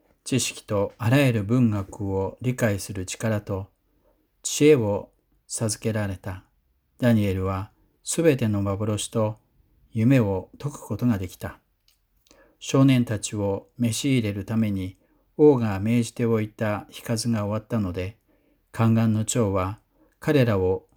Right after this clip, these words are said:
ネブカドネザルの前に連れて行った。王が彼らと話してみると、すべての者の中で、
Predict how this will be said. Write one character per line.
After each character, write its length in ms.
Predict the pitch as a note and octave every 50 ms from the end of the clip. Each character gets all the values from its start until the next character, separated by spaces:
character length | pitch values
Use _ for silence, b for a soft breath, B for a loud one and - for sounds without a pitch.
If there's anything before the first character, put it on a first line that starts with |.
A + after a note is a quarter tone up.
| _ _ _ _ _ _ -
ネ 160 | A2+ A2+ A#2+
ブ 80 | A#2+ A#2+
カ 160 | - B2 A#2+
ド 120 | A#2+ A#2+
ネ 120 | A#2+ A#2+ A#2+
ザ 220 | - - A2 G2+
ル 100 | G#2 F#2+
の 140 | F#2+ G2 G2
前 240 | A2 A2 A2 F#2+ F2+
に 140 | F2 E2+ E2
連 180 | - - G#2
れ 60 | F#2+ F#2
て 100 | G2+ F#2
行 100 | E2+ -
っ 20 |
た。 260 | _ - F2 D#2+ - _ _ _ _ _ _ _ _ _ _ _ _ _ _ _ _ _ _ _ _ _ _ _ _ _ _ _ -
王 200 | C3+ C3 A#2+ G#2
が 300 | G2+ F#2+ F#2+ G2 - _ _ _ - -
彼 240 | - D#3 D3+ C3+ A#2
ら 100 | G#2+ G#2
と 100 | - G2
話 280 | F#2 G#2+ C3 B2+ B2
し 20 | -
て 100 | - A2
み 120 | G2 G2
る 120 | G#2 G2 -
と、 300 | - G2+ G2 F#2+ - _ _ _ _ _ _ _ _ _
す 200 | - - - C#3+
べ 120 | C3+ B2+
て 140 | A2+ B2 G#2+
の 140 | G#2 G#2 G2
者 240 | G2+ G2+ G#2 G#2 G#2
の 120 | G#2 G#2
中 280 | G#2 G#2+ G2+ - G2+ F#2+
で、 280 | F#2 F#2 G2 G#2+ -